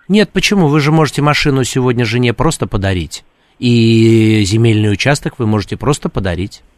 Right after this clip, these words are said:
Если, ещё раз повторяю, вы делаете завещание на машину и на земельный участок, у деток есть всегда обязательная доля в наследовании, которая будет равна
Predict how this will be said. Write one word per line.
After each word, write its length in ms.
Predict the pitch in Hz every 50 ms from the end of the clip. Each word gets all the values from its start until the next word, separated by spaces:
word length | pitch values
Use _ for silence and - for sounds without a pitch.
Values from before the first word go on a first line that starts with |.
| _ - - - - - - - - - _
Если, 320 | - 123 147 - - 135
ещё 240 | 135 123 - - 151
раз 140 | 135 123 -
повторяю, 500 | - 113 - - 120 113 110 107 101 95
вы 100 | 101 113
делаете 480 | 110 110 131 123 113 107 101 95 - 110
завещание 680 | 95 101 113 110 113 107 - - 127 110 101 98 95
на 100 | 95 101
машину 600 | 104 113 113 - - 135 120 107 101 92 80 - _ _ _ _ _ _
и 220 | 131 123 110 90 92
на 140 | 98 104
земельный 520 | 104 92 110 113 117 113 107 101 101 101 104
участок, 500 | 101 - - 160 175 - - 113 92 - _ _ _ _ _
у 100 | 143 139
деток 480 | 110 98 117 135 160 - - 117 - -
есть 240 | 104 104 101 -
всегда 500 | - - 113 95 101 95 117 127 143 160 - _ _ _ _ _ _ _ _ _ _ _ - -
обязательная 760 | - 120 101 110 104 95 117 131 131 - 131 120 110 107 104 95
доля 460 | 90 110 120 120 120 120 120 113 - _ _ _ _ -
в 60 | 110
наследовании, 680 | 113 110 - - 123 139 160 156 160 147 143 135 120
которая 480 | - - 113 - - 123 120 117 117 110
будет 320 | 107 120 113 113 110 -
равна 460 | 110 113 110 113 135 151 156 151 -